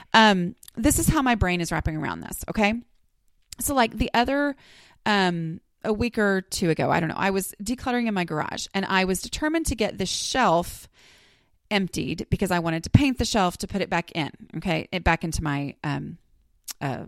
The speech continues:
house, you know, 'cause we had the remodeling done and stuff like that. And stuff like that. <laughs> Anyway, um, I found our, a wedding video, like, this video that I had made. I think it was for a rehearsal,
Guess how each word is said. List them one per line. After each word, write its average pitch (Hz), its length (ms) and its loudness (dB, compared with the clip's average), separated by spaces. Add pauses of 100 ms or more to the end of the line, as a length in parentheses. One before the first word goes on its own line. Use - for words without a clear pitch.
house, - 380 -2
you 190 80 -4
know, 147 80 0
'cause 160 180 -4
we 156 100 -2
had 156 180 -2
the 151 80 -2
remodeling 151 420 -2
done - 260 -10 (140)
and 160 100 -10
stuff - 160 -12
like - 140 -16
that. - 140 -16 (880)
And 233 120 2
stuff 180 160 -4
like 165 140 -6
that. - 220 -8
<laughs> 240 440 2 (480)
Anyway, 208 320 0 (140)
um, 185 520 2 (1800)
I 262 580 2 (1400)
found 190 640 -2 (600)
our, 190 220 2
a 202 100 6
wedding 220 340 2
video, 107 380 -2 (200)
like, 175 180 0
this 175 180 0
video 208 300 6
that 202 120 6
I 185 80 6
had 196 180 0
made. 165 260 2
I 165 60 2
think 180 120 -2
it 190 40 -2
was - 120 -6
for 165 180 0
a 156 40 2
rehearsal, 151 380 -4